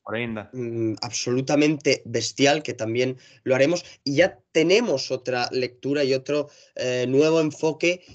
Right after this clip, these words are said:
Speaker 2: del que hablar y con el que comparar, porque eso es lo, lo que, la esencia del cine. Todas las películas beben unas de otras. Yo recuerdo cuando, este, Peter O'Toole le dijo a Omar Sharif eso de, "De nada está escrito". En realidad eso fue una de,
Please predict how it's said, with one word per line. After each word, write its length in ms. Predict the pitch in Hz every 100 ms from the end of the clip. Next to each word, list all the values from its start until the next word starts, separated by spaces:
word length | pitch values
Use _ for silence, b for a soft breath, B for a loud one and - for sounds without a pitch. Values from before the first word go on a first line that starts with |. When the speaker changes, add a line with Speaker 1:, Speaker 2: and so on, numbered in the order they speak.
| b _ _
Speaker 2:
del 280 | 123 123 117
que 120 | 127
hablar 420 | 113 135 165 240 - _ _ _ _ _
y 120 | 135
con 260 | - 123 123
el 160 | 123
que 260 | 120 120 - _ _ _
comparar, 480 | - 135 139 175 247
porque 260 | 156 139 180
eso 180 | - 233
es 260 | - - _
lo, 340 | 170 175 160 151
lo 240 | 143 147
que, 180 | 143 139
la 140 | 143 143
esencia 360 | 151 156 151
del 100 | 139
cine. 240 | 135 190 147
Todas 220 | 180 247
las 160 | 240 -
películas 540 | 190 190 185 160 147
beben 280 | 151 147 139 B B B
unas 260 | 143 160 147
de 80 | 139
otras. 160 | 120
Yo 120 | 127 180
recuerdo 400 | 202 233 208 180
cuando, 400 | 160 151 143 135 B B
este, 800 | - 143 - - 135 135 131 127 -
Peter 240 | 165 180
O'Toole 280 | 170 175 170
le 80 | 151
dijo 320 | 147 151 156
a 60 | 147
Omar 180 | 143 147
Sharif 360 | - 139 143
eso 220 | 143 135 120
de, 260 | 120 120 -
"De 160 | 120
nada 200 | 120 139
está 200 | 143 -
escrito". 420 | 127 - 151 135 123 B
En 100 | 131
realidad 200 | 113 123
eso 180 | 143 180
fue 180 | - 160
una 200 | 170 160
de, 180 | 160